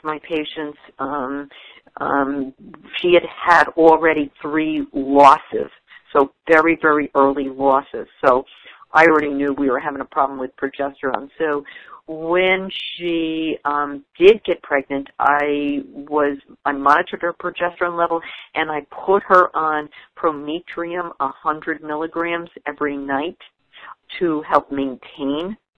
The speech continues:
her levels. And again, this is an area where people need to advocate or just search around until they find somebody who is knowledgeable in this area, because there is a lot of resistance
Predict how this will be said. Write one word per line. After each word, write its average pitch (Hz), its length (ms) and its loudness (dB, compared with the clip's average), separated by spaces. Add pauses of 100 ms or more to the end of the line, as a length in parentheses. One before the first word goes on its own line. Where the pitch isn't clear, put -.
her 185 460 2 (200)
levels. 170 540 4 (640)
And 160 880 -2 (380)
again, 202 400 2
this 185 160 -4
is 196 140 -2
an 180 120 -2
area 185 320 0
where 170 140 -2
people 175 380 -4
need 160 400 -8
to 170 80 -8 (100)
advocate 185 560 0 (320)
or 202 320 8
just 180 380 2 (120)
search 180 280 0
around 170 240 -2
until 160 320 -4
they 151 180 -2 (140)
find 180 360 -4 (220)
somebody 156 460 -2 (260)
who 156 300 -2
is 147 200 -6
knowledgeable 175 680 0
in 190 120 -4
this 196 200 -6
area, 196 400 0
because 160 400 -4 (100)
there 151 220 -4
is 160 240 -4 (120)
a 147 300 -8
lot 185 360 0
of 151 160 -10
resistance 147 840 -6